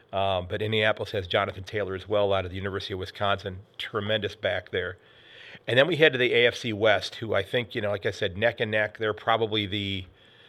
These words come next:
uh, top division in the, uh, N F L, uh, along with the A F C North.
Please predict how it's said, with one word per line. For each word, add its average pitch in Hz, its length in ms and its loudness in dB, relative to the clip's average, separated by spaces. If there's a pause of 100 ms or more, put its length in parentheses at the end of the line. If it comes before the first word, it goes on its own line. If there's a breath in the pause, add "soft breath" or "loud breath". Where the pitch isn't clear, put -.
(280 loud breath)
uh, 90 260 -8 (760)
top - 320 -2
division 107 540 0 (540 soft breath)
in 120 260 -2
the, 101 300 -4
uh, 92 260 -4 (240)
N 113 160 0
F 104 160 -2
L, 95 380 2 (800 soft breath)
uh, 95 200 0
along 107 340 2
with 98 120 -4
the 101 200 0
A - 20 4
F 98 80 -2
C - 160 -8
North. 98 500 -4